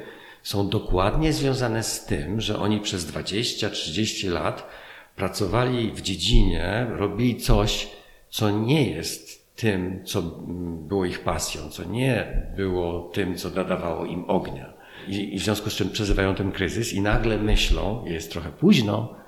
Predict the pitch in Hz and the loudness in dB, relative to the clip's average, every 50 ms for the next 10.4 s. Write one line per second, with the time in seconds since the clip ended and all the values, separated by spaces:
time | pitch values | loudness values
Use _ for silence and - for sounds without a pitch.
0 | - - 85 85 98 98 101 95 - - - - - 85 - - - - 90 107 | -16 -10 -2 2 4 4 4 4 2 -2 -4 -2 -4 -6 -6 -6 -6 -6 -4 -4
1 | 143 147 - - - - - - - - - 104 104 104 104 - - - - - | -4 -4 -6 -12 -16 -18 -20 -20 -14 -4 0 2 2 2 2 0 -4 -12 -14 -6
2 | - - 113 - 113 107 98 104 104 87 92 95 95 87 87 90 87 85 82 82 | 0 0 2 4 4 2 4 4 2 2 2 2 2 2 2 0 0 0 0 0
3 | 92 117 147 143 - - - - - - - - 98 101 113 120 117 - - 160 | 2 2 2 0 0 -6 -8 -12 -16 -10 -6 -2 0 0 2 0 0 0 0 -2
4 | 151 151 151 147 151 151 147 147 135 127 151 170 180 175 - - 101 92 - - | 0 2 2 2 2 2 4 4 4 6 6 6 6 4 2 0 0 0 0 -2
5 | 95 87 - - 90 87 92 92 90 104 107 127 156 165 143 117 107 - - - | -2 -2 -2 -2 -2 -2 -2 0 0 0 0 0 2 0 2 0 -2 -2 -4 -4
6 | 95 87 87 87 - 95 95 - - 127 127 - 113 104 101 104 101 101 92 92 | -4 -4 -4 -4 -4 -6 -6 -2 -2 -2 -2 -2 -4 -4 -4 -4 -4 -4 -2 -2
7 | 82 82 85 92 110 139 147 - - - - - - - - - - - - 110 | -2 -2 -2 0 -2 -2 -2 -6 -10 -16 -18 -20 -20 -20 -20 -20 -10 -4 0 2
8 | 127 143 156 - - - 143 143 - 156 156 156 156 156 151 156 - 151 143 151 | 2 2 2 0 -2 -2 0 2 4 2 2 2 2 2 0 2 4 4 6 6
9 | 151 151 113 - - 85 87 87 - 120 131 127 131 143 139 170 180 139 90 90 | 8 8 6 4 4 0 -2 0 2 2 2 4 6 6 8 10 10 8 6 4
10 | 73 69 76 95 127 120 113 | 0 0 0 -2 -2 -4 -6